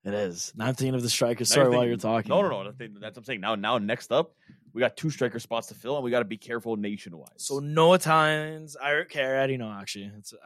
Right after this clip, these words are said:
Speaker 2: Yeah,
Speaker 1: already
Speaker 2: we have
Speaker 1: know.
Speaker 2: no more Italians.
Speaker 1: One of the greatest right backs, most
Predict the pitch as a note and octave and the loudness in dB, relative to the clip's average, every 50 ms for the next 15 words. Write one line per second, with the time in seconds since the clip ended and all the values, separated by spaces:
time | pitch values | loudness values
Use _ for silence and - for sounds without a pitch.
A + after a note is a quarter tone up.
0 | G#2 G2+ E2+ D#2 F2 F2 F2 F2 - _ _ - G2 F#2+ F2+ E2 E2 - D#2 - | -14 -14 -14 -14 -14 -16 -16 -18 -20 _ _ -12 -10 -8 -8 -10 -12 -14 -18 -20
1 | G1+ _ _ _ _ _ _ _ _ _ _ _ _ _ - A2 B2 B2 B2 G2 | _ _ _ _ _ _ _ _ _ _ _ _ _ _ -2 0 0 0 0 0
2 | A#2+ B2 B2 A#2+ A#2 A#2 B2+ B2+ A#2+ A#2+ A#2 A2 A2+ _ _ _ _ _ _ _ | 0 0 0 0 -2 -4 -2 -2 -2 -2 -4 -6 -10 _ _ _ _ _ _ _
3 | _ _ _ - - A#2+ A#2 A#2 B2 A2+ - G#2+ G#2+ G#2+ G2+ - G2+ G#2 G#2 G#2 | _ _ _ -10 -6 -4 -4 -4 -4 -4 -4 -4 -4 -4 -4 -4 -4 -4 -4 -4
4 | - - - - A2 G#2+ G#2 - | -6 -6 -8 -8 -10 -10 -10 -12